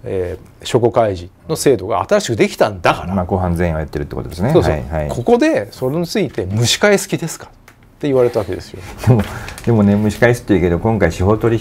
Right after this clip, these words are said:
Speaker 2: 引の話が出た時に、司法取引の大前提が、証拠内容がわからないと、持ってないものを持ってるように言われて取引を持ちかけられるわけじゃないですか。
Speaker 1: そうそう。
Speaker 2: だから、まあ、司法取引を出すんだったら、もう一回それは、<laughs> いや、やらないとダメじゃないかっていう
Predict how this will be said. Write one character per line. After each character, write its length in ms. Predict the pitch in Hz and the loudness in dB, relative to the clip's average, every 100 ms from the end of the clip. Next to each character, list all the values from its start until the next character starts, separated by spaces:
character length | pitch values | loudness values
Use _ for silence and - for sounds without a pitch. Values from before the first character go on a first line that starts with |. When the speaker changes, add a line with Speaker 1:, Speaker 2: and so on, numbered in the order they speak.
| - | -2
Speaker 2:
引 80 | 85 | -2
の 60 | 73 | 0
話 260 | 73 76 | -2 -2
が 40 | 76 | -4
出 40 | |
た 120 | 73 | -4
時 80 | 76 | -4
に、 80 | 73 | -6
司 100 | - | 0
法 180 | 104 147 | 6 6
取 320 | 156 180 180 - | 6 4 4 2
引 80 | |
の 100 | 82 | -4
大 200 | 67 80 | -4 -2
前 200 | 87 110 | 0 0
提 240 | 120 - - | -2 -6 -6
が、 320 | 62 71 65 - - - - | -4 -4 -4 -8 -18 -18 -4
証 200 | 110 120 | 0 2
拠 80 | |
内 180 | 151 151 | 4 4
容 120 | 123 | 4
が 80 | 76 | 0
わ 100 | 65 | -2
か 120 | - | 0
ら 100 | 98 | 0
な 100 | 104 | 0
い 60 | 65 | -2
と、 320 | - 76 67 | -4 -4 -2
持 120 | 82 151 | 2 0
っ 60 | |
て 120 | - | 4
な 120 | 104 120 | 4 4
い 60 | |
も 140 | 92 78 | 2 -2
の 80 | |
を 20 | 76 | -2
持 120 | 107 | -2
っ 60 | |
て 80 | 110 | 0
る 80 | 85 | 0
よ 40 | |
う 40 | 76 | 0
に 60 | |
言 80 | 73 | -2
わ 60 | 85 | 0
れ 80 | 101 | 0
て 80 | |
取 200 | - 92 | 0 -2
引 200 | 98 - | 0 -2
を 20 | 82 | -2
持 100 | 78 | 0
ち 60 | |
か 100 | 104 | -2
け 60 | 95 | 2
ら 60 | 98 | 2
れ 120 | 104 | 2
る 80 | 90 | 0
わ 100 | 87 | 0
け 80 | |
じ 60 | 85 | 0
ゃ 20 | |
な 100 | 85 | 2
い 80 | 110 | 0
で 60 | 80 | 0
す 160 | 80 | -2
か。 120 | - 82 | 0 0
Speaker 1:
そ 20 | |
う 20 | |
そ 40 | - | -2
う。 460 | - - - - | -12 -16 -16 -4
Speaker 2:
だ 80 | 120 | 0
か 80 | 104 | 4
ら、 220 | 92 85 - - - - | 4 2 -4 -16 -16 -4
ま 200 | 127 139 | 0 2
あ、 40 | |
司 120 | 107 127 | 4 4
法 120 | 147 | 4
取 200 | 160 175 180 | 6 4 4
引 80 | |
を 20 | 120 | 4
出 140 | 117 | 4
す 120 | - | 4
ん 80 | 175 | 4
だ 120 | 120 | 4
っ 80 | - | 4
た 80 | 117 | 4
ら、 180 | 104 80 | 4 4
も 160 | 92 | 2
う 40 | 117 | 0
一 80 | - | 2
回 260 | 117 113 | 2 2
そ 140 | 95 113 | 0 2
れ 80 | |
は、 420 | 113 123 98 76 - 123 | 6 6 6 2 2 2
<laughs> 160 | 107 127 | 4 4
い 40 | |
や、 60 | 131 | 4
や 100 | 107 | 4
ら 100 | 131 | 2
な 80 | 127 | 2
い 40 | |
と 120 | 127 | 2
ダ 100 | 107 | 2
メ 120 | 113 117 | 2 2
じ 100 | 117 | 2
ゃ 20 | |
な 60 | |
い 80 | 107 | 2
か 60 | 104 | 0
っ 20 | |
て 140 | 85 | 0
い 20 | |
う 40 | 104 | -6